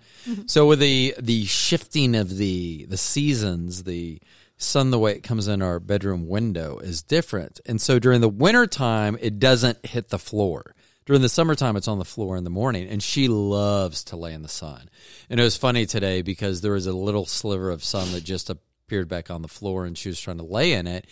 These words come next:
Speaker 1: <laughs>
Speaker 2: So I tried to take her picture, and of course, then she got up. So, and then I'm the dick because I made her get out of the sun. So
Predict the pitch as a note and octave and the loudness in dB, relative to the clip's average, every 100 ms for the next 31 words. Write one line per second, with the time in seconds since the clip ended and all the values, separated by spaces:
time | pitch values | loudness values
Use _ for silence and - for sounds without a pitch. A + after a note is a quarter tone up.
0 | - B3+ A#3 - C#3+ B2+ C#3+ A2+ F2+ G#2+ | -20 -18 -10 0 2 4 2 0 -2 -4
1 | F2+ E2 G#2 - F2+ E2 D#2+ - F2+ - | -4 -4 -6 -6 -10 -10 -12 -10 -10 -8
2 | F2 - F2 D#2 D#2 C#2 - - - C#2 | -10 -10 -12 -14 -14 -16 -18 -18 -16 -16
3 | - - - - D3 F3 E3 D3 E3 G3 | -16 -20 -10 0 4 4 2 0 2 2
4 | D#3 G#2 F2 A2 E2 D#2 - - _ - | 2 0 0 0 0 -6 -16 -20 _ -2
5 | G#2+ B2 G#2 A#2+ A#2+ A#2 G#2 G2 F#2 F2+ | 0 4 2 2 2 4 4 2 2 0
6 | E2 D2+ - F#2+ E2 - - _ _ _ | -2 -6 -4 -4 -6 -10 -20 _ _ _
7 | - - F#2 E2+ D#2+ D2 C#2 | -8 -4 -2 -4 -6 -10 -14